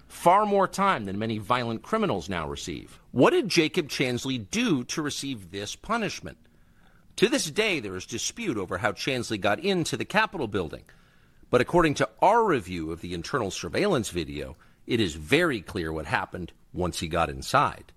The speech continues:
Virtually every moment of his time inside the Capitol was caught on tape. The tapes show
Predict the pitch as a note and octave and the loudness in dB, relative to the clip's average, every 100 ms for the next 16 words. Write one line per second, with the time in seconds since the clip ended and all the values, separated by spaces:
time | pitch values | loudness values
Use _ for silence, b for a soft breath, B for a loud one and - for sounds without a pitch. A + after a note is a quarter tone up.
0 | _ - _ _ - F3+ F3 F3 C#3 - | _ -20 _ _ 4 4 6 4 4 2
1 | G3+ C4+ C4 A#3 F3 G2+ F#2+ G#2 G2+ D#3 | 2 2 2 2 2 0 -2 -2 -2 0
2 | D3 B2+ - E3+ E3+ D#3+ B2+ A2+ - G3 | 0 0 -2 0 0 0 0 -2 -2 -2
3 | - A#2+ A2+ A2+ D3+ - - A2 G2+ F#2+ | 0 -2 -2 -2 -4 -2 0 0 0 -4
4 | - F#3+ A2 - - b b b - - | -2 -2 -2 -10 -20 b b b -10 -6
5 | - G#3+ B3 - G#2 B1+ | 0 0 0 -4 -2 -4